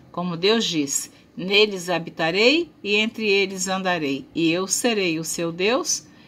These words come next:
e eles serão o meu povo. Obrigada. Aí, se você ouviu, assistiu esse vídeo demorado, mas vale a pena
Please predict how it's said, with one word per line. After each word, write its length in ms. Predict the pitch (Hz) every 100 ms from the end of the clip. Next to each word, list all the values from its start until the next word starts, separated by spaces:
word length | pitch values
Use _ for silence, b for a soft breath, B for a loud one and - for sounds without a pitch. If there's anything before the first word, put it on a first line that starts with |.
| -
e 60 |
eles 420 | 220 202 185 196 208
serão 640 | - - 262 262 196 180 - -
o 100 | 208
meu 320 | 190 165 170 - - - -
povo. 400 | - - - - - B B B
Obrigada. 640 | - 254 302 269 254 262 - -
Aí, 280 | 233 226 240
se 160 | -
você 360 | 226 220 - 226
ouviu, 480 | 220 196 214 247 254 - B B B -
assistiu 480 | 196 - 196 - 208
esse 240 | 208 196
vídeo 560 | 170 185 240 262 - -
demorado, 760 | 175 208 208 196 196 208 294 - - B B B B B -
mas 480 | 302 320 349 - -
vale 240 | 254 254 254
a 60 |
pena 360 | 240 220 220 226